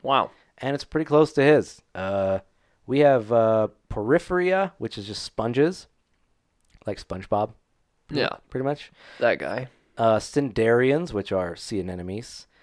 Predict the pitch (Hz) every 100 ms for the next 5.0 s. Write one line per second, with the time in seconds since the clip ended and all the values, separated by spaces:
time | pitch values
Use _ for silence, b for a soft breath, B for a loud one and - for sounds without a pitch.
0 | b b - 107 104 101 101 101 101 -
1 | 113 110 120 - 107 - 113 120 117 117
2 | 117 117 123 127 127 139 139 135 147 156
3 | 147 _ _ _ _ _ _ _ - 104
4 | - 107 95 104 101 110 - 120 113